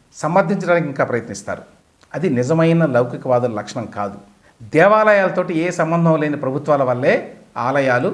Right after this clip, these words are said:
అవినీతికి కేరాఫ్గా మారాయి, రాజకీయ పునరావాస కేంద్రాలుగా మారినాయి, భక్తి స్థానంలో విఐపి సంస్కృతి పెచ్చరిల్లింది. తిరుమల లాంటి ఆలయాల్లో ఇవన్నీ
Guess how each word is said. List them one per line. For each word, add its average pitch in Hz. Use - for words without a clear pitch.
అవినీతికి 131
కేరాఫ్గా 127
మారాయి, 95
రాజకీయ 175
పునరావాస 143
కేంద్రాలుగా 120
మారినాయి, 98
భక్తి 170
స్థానంలో 165
విఐపి 170
సంస్కృతి 123
పెచ్చరిల్లింది. 117
తిరుమల 240
లాంటి 170
ఆలయాల్లో 151
ఇవన్నీ 139